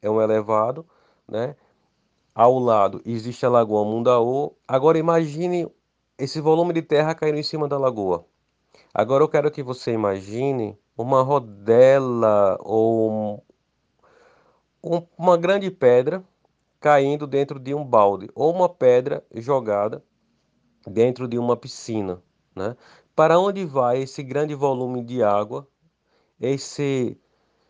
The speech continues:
tipo de tsunami que pode se formar na Lagoa Mundaú? Para onde ele vai? Você tem o Pontal da Barra, você tem Pajuçara, você tem a praia, Pajuçara colada com Jatiuca, com Ponta Verde,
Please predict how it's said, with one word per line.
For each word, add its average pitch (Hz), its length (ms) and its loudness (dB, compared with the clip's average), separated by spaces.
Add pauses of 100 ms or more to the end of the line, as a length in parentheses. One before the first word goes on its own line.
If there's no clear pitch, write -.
(800)
tipo 165 240 0
de 151 100 -4
tsunami 151 760 0 (800)
que 143 100 -10
pode 165 320 4
se 170 160 -6
formar 143 460 0
na 123 100 -2
Lagoa 113 340 0
Mundaú? 107 520 -6 (960)
Para 131 240 2
onde 147 220 0
ele 143 160 -6
vai? 104 260 0
Você - 160 -20
tem 113 200 -4
o 107 80 -4
Pontal 110 360 -2
da 110 100 2
Barra, 135 400 -2 (160)
você - 140 -20
tem 107 140 -6
Pajuçara, 113 760 -4
você - 260 -10
tem 110 180 0
a 107 60 2
praia, 113 540 2 (100)
Pajuçara 110 540 0
colada 107 340 0
com 113 160 -6
Jatiuca, 123 500 -8
com 104 180 -12
Ponta 107 320 -4
Verde, 127 460 -8